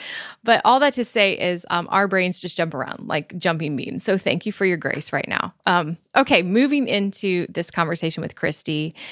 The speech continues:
It's beautiful. If you've not gone and found her album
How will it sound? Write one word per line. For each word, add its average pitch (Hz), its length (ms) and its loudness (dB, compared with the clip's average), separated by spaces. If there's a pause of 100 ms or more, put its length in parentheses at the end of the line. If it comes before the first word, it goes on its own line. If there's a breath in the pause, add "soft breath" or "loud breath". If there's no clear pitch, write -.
(320 loud breath)
It's - 240 4
beautiful. 185 640 6
If 190 160 0
you've 190 140 0
not 220 500 4 (140)
gone 190 340 2
and 190 140 0
found 185 260 2
her 190 160 -2
album 180 500 0